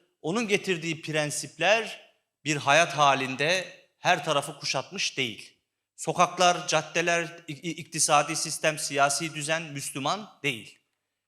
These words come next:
Biz kendi bireysel hayatımızda, aile hayatımızda İslam'ı yaşamaya gayret ediyoruz.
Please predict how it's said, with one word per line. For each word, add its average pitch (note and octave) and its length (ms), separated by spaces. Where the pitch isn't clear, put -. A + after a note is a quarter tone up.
Biz C4 140
kendi A3 340
bireysel G#3 360
hayatımızda, D3 600
aile F#3+ 260
hayatımızda D3+ 640
İslam'ı F3+ 400
yaşamaya E3 420
gayret B2+ 360
ediyoruz. G2+ 440